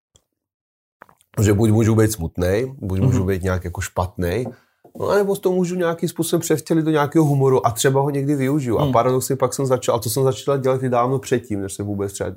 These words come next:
Speaker 1: dělal stand-up, jo.
Speaker 2: Hmm.
Speaker 1: A pak najednou, když jsem začal ten stand-up dělat, tak toho materiálu teda bylo hodně, že jo,
Speaker 2: Mhm.
Speaker 1: který jsem pak mohl používat.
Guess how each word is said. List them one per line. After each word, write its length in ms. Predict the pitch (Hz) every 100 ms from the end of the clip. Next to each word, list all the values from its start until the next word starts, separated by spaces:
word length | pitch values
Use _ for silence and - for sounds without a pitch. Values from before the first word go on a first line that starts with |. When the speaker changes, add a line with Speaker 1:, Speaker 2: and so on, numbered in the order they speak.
| -
Speaker 1:
dělal 220 | 101 98 101
stand-up, 400 | - 180 147 -
jo. 80 | - - - - - -
Speaker 2:
Hmm. 120 | 120 - 104
Speaker 1:
A 320 | 95 95 90 _ _ _ -
pak 200 | 110 110
najednou, 240 | 107 110
když 160 | 107 107
jsem 100 | 110
začal 260 | 110 113
ten 140 | 113 110
stand-up 360 | - 117 120
dělat, 260 | 117 117 117
tak 160 | 104 -
toho 160 | 104
materiálu 540 | 104 92 104 98 95 92
teda 160 | 95
bylo 180 | 92 101
hodně, 300 | 113 127 80 80
že 100 | -
jo, 60 |
Speaker 2:
Mhm. 100 | 143
Speaker 1:
který 180 | 139 95
jsem 180 | 104 92
pak 140 | 98
mohl 160 | 101 95
používat. 460 | 95 90 90 87